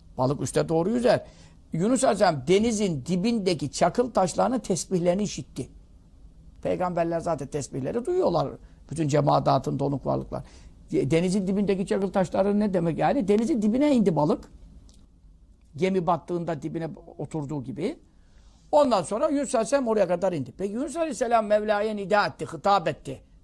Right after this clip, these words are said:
dua etti. Meşhur duasında. Ne söyledi?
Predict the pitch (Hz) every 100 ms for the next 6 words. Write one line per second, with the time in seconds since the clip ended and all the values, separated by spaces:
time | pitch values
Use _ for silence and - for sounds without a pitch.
0 | - 196 214 165 - - 120 - - 269
1 | 277 339 185 170 147 - 135 123 107 -
2 | _ - _ _ - - 220 285 233 202
3 | 190 226